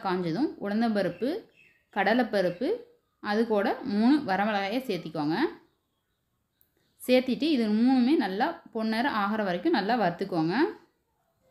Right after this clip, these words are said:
இது மாதிரி நிறம் வந்ததும் இது கூட ஒரு ரக்கு கருவேப்பிலை உள்ள சேர்த்திக்கோங்க. அது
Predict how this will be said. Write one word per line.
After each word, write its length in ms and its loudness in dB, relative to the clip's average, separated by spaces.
இது 160 4
மாதிரி 200 2
நிறம் 280 4
வந்ததும் 420 0
இது 80 0
கூட 120 0
ஒரு 220 2
ரக்கு 260 -2
கருவேப்பிலை 460 0
உள்ள 180 0
சேர்த்திக்கோங்க. 420 -4
அது 200 4